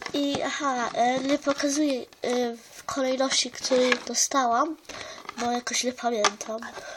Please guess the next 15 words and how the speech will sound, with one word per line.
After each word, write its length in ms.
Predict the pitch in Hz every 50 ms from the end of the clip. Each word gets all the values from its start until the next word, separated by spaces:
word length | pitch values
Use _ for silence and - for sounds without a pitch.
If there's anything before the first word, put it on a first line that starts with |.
| - - - - - - - - - _ _ _ - - - - - - - -
Albo 280 | - 233 262 240 240 247
moje 260 | 226 233 233 220 190
ulubione 440 | 208 214 214 214 208 214 202 208 214
po 120 | - -
prostu. 540 | 208 - - 214 220 - - - - 220 220 - - - - _ _ - - - - - - _ - - - - - - - - - -
To, 80 | - -
to 120 | - - 226
jest 400 | 226 226 220 220 220 - - - - - - _
drugi. 300 | 233 214 220 226 262 294 - - - - _ _ - - - _ - - _ _ - - - - - - - - - - - _ - - - _ _ _ _ - - - - - - - - - - -
Nie 80 | 277
mogę 220 | 311 381 349 381 370
pokazywać 520 | - 302 - 285 269 247 277 294 277 -
moich 200 | 277 262 254 -
ulubionych, 720 | 262 254 240 233 240 254 240 226 220 220 233 269 269 262 -
bo 460 | - 240 240 247 240 240 233 -